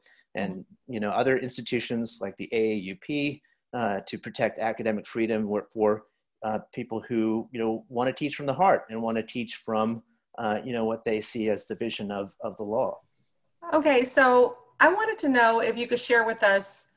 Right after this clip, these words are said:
Speaker 2: any personal experiences that motivate you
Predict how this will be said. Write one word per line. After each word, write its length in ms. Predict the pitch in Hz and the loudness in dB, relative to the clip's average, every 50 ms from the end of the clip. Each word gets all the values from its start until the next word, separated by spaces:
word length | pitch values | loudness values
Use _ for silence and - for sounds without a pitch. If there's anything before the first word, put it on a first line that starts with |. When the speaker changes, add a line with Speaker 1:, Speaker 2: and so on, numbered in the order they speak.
| _ _ _ _ _ - | _ _ _ _ _ -2
Speaker 2:
any 160 | - 240 226 233 | 0 0 0 0
personal 500 | - - 277 262 247 247 - 247 226 214 | 0 2 4 4 4 4 2 0 0 0
experiences 840 | 208 208 - - - 202 190 185 185 185 185 - - 214 190 175 | 0 -2 -6 -6 -2 2 2 2 2 0 -2 -4 -6 -6 -2 0
that 140 | 185 185 185 | 2 2 2
motivate 540 | 185 190 190 196 196 202 190 196 196 185 180 | 2 2 2 2 2 2 0 0 0 0 0
you 520 | 196 196 190 185 180 180 175 175 180 185 | -2 0 2 4 4 4 4 2 -2 -6